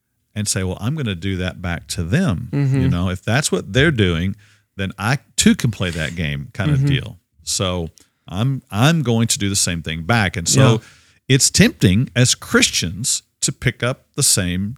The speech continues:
Speaker 1: tool, the
Speaker 2: Yeah.
Speaker 1: same weapon.
Speaker 2: Yeah, I'll cancel them because they said or they did or
Speaker 1: Yep.
Speaker 2: they are or whatever it may be.
Speaker 1: Yep. And, and I get it. I understand, and I'll, I'll keep driving this home today. I
Speaker 2: Mm-hmm.
Speaker 1: understand that as Christians, we should be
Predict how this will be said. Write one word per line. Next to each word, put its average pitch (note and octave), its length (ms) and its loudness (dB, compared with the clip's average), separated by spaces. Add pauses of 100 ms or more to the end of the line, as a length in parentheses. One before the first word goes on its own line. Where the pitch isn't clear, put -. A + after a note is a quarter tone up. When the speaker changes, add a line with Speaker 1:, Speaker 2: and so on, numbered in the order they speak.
(100)
Speaker 1:
tool, D#3+ 340 2
the - 80 0
Speaker 2:
Yeah. C3 120 6
Speaker 1:
same G2 280 2
weapon. B2+ 360 4
Speaker 2:
Yeah, C3 220 6 (100)
I'll C#3 140 6
cancel C3 480 4
them B2+ 260 6
because B2+ 340 2
they C3+ 160 2
said C#3 440 6
or C3+ 80 4
they C#3 180 4
did C#3 420 6
or A#2+ 140 4
Speaker 1:
Yep. A#2 140 8
Speaker 2:
they - 80 0
are C3+ 420 2
or G#2 240 -4
whatever - 460 -4
it - 80 -6
may - 120 -6
be. - 280 -8 (100)
Speaker 1:
Yep. G#2 160 4 (480)
And, B2 220 4
and D3+ 120 4
I E3 80 4
get D3 220 4
it. F#2 160 0 (160)
I A#2 160 0
understand, D3+ 640 2
and G#2+ 120 -2
I'll, A2 160 2
I'll A2+ 140 4
keep A2+ 280 -2
driving G#2+ 460 2
this B2+ 180 2
home A#2 200 0
today. E2+ 480 -2
I F#2+ 140 0
Speaker 2:
Mm-hmm. C3 80 6
Speaker 1:
understand B2 760 6
that F#2 160 0
as F2+ 300 0
Christians, - 640 -2 (560)
we G#2+ 160 6
should D3+ 720 4 (100)
be C3 240 -2